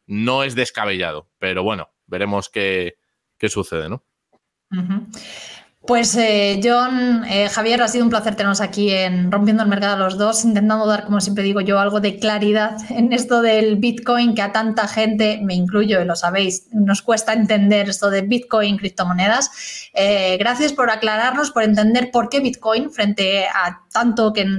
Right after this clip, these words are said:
Speaker 2: tenemos, eh, actualmente a la hora de, de invertir y de, y de elegir.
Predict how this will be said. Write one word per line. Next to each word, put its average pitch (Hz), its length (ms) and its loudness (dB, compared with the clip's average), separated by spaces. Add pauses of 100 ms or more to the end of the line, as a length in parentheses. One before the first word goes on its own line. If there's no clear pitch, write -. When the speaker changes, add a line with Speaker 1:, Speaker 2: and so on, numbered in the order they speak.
Speaker 2:
tenemos, 208 440 0
eh, 196 100 -2
actualmente 208 500 2
a 190 60 -2
la 185 80 0
hora 196 140 0
de, 190 160 0
de 202 100 0
invertir 208 400 2
y 208 60 4
de, 190 280 2
y 233 120 2
de 220 100 4
elegir. 208 520 0